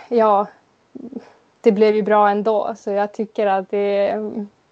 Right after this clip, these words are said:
det är ju mycket press och man kan tycka, eh, ja, vad man vill utanför planen, så, men jag gillar ju visa vad jag kan på planen och, eh,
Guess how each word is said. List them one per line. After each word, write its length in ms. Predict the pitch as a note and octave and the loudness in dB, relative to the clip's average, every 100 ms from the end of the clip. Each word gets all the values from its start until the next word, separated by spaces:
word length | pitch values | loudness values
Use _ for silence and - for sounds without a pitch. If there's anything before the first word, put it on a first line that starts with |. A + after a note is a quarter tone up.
| _ D4 D4+ A#3 G#3+ _ | _ -20 -16 -14 -14 _
det 100 | - | 0
är 80 | G#3+ | 2
ju 140 | A3 A3 | 4 2
mycket 460 | G#3 G3+ A3 G#3+ | 0 -2 -8 -10
press 460 | - G#3 - - - | -2 -2 -2 -10 -2
och 200 | G3+ G3 | 0 0
man 160 | G3 | -4
kan 160 | G3 G#3 | -4 -6
tycka, 720 | - G#3 - - G#3+ G3 F#3+ - - - - _ _ _ | -2 -4 -4 -4 0 2 0 -4 -14 -20 -20 _ _ _
eh, 600 | - - - - - - G3+ _ _ _ | -6 -2 0 0 0 -2 -6 _ _ _
ja, 300 | - A#3 G#3 G#3+ _ _ | 0 2 2 -4 _ _
vad 160 | A3+ G#3 | -8 -4
man 180 | G#3 G3+ | -2 2
vill 200 | A3+ G#3 | 2 2
utanför 420 | G3+ G#3+ G3 G#3 | -2 -6 -6 -6
planen, 420 | - G3+ F#3+ F#3+ | -2 -2 -2 -6
så, 120 | G3 | -8
men 320 | G3 F#3+ F#3+ | -6 -6 -6
jag 200 | G3 G3+ | -2 0
gillar 340 | G3 G3 G3 G3+ | 2 0 2 2
ju 340 | G3+ G3+ G#3 | 0 -2 -4
visa 720 | G3 G#3 G3+ - - G#3 G3+ | -4 -2 -2 -4 -2 0 2
vad 260 | G3+ G3 G3 | 0 0 0
jag 280 | G3 F#3+ G3+ - | 2 2 0 -4
kan 440 | - G#3+ F#3+ F#3 | -2 -2 -2 -6
på 280 | - - G#3+ | -6 0 0
planen 520 | - G3+ G3 G3 F#3 | 2 0 0 -2 -6
och, 380 | G3+ G3+ _ - | -8 -10 _ -2
eh, 240 | G#3+ G#3 | 0 0